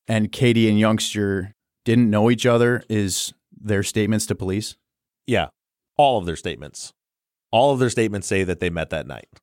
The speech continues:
Speaker 1: But if they were involved in it together, that's exactly what they tell the police.
Speaker 2: Maybe.
Speaker 1: Jill says, I'd like to know more about how Youngster knew Janet. She gave him keys to her apartment to make a phone call.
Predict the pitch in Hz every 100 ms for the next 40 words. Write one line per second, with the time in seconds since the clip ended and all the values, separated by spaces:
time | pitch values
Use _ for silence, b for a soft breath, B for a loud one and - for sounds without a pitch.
0 | _ - 131 143 123 127 117 110 131 139
1 | 120 113 110 107 107 98 101 101 104 104
2 | 104 92 104 101 101 92 90 98 92 107
3 | 101 87 82 - - - - _ _ _
4 | - 143 95 92 _ _ _ _ _ _
5 | _ _ _ _ _ - 113 170 180 -
6 | 160 151 139 - - 147 160 208 214 190
7 | 170 160 156 143 131 117 131 120 123 165
8 | 165 185 147 147 131 110 120 101 90 -
9 | _ _ _ _ - - 139 156 151 139
10 | 165 170 - 156 147 - 135 135 - 117
11 | 107 101 - 139 123 95 82